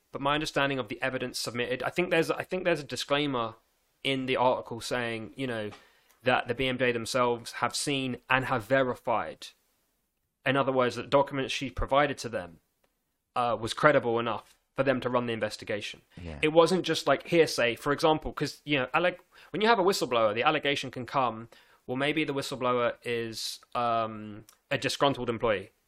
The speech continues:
Speaker 1: right? Uh, a-, a-, and, and this would serve to, uh, refute anything like that, because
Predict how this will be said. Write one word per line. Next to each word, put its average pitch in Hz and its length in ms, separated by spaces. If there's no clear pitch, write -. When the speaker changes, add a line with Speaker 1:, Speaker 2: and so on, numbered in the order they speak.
Speaker 1:
right? 113 180
Uh, 131 300
a-, 143 240
a-, 147 120
and, 147 220
and 143 140
this 165 160
would 165 120
serve 135 420
to, 123 420
uh, 120 220
refute 151 360
anything 127 380
like 107 240
that, 113 260
because - 540